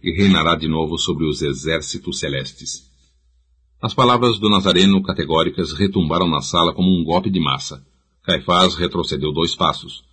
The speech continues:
Tinha a boca aberta e trêmula, e seus olhos estavam injetados de sangue, como o rosto e o pescoço. Sem tirar os olhos de Jesus, agarrou as cinco faixas que circundavam seu peito e, com um puxão, fez saltar os passadores que as prendiam às costas.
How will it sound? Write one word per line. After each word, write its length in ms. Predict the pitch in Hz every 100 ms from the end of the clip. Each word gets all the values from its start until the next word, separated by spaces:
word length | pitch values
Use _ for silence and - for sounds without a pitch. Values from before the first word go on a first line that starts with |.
| _ _
Tinha 200 | - 107
a 40 | 85
boca 200 | 95 95
aberta 340 | 80 101 104
e 60 | 95
trêmula, 440 | 101 107 85 71
e 40 |
seus 220 | 71 87 78
olhos 220 | 90 82
estavam 320 | 78 90 85
injetados 600 | 85 82 71 82 80 73
de 100 | 80
sangue, 420 | - 101 95 71
como 240 | 69 80 76
o 60 |
rosto 440 | 71 85 98 95 95
e 60 |
o 60 | 85
pescoço. 540 | 90 - 76 67 71 - _ _ _ _
Sem 200 | - 139
tirar 260 | 135 123 110
os 140 | 92
olhos 260 | 92 82 71
de 120 | 90
Jesus, 480 | 82 92 98 104 - _ _
agarrou 400 | 101 92 90 104
as 80 | 95
cinco 240 | - 110
faixas 640 | 95 - 73 69 - 71 -
que 140 | 92
circundavam 600 | - 101 98 90 71 78
seu 220 | 71 82
peito 400 | 67 92 98 98
e, 80 | 98
com 140 | 95 101
um 80 | 104
puxão, 520 | 104 98 - 92 98 - _
fez 240 | - 104 95
saltar 340 | 87 67 85
os 100 | 87
passadores 640 | 92 - 80 76 78 82 -
que 140 | 87
as 100 | 73
prendiam 480 | - 73 65 71 73
às 120 | 78
costas. 520 | - 73 - - -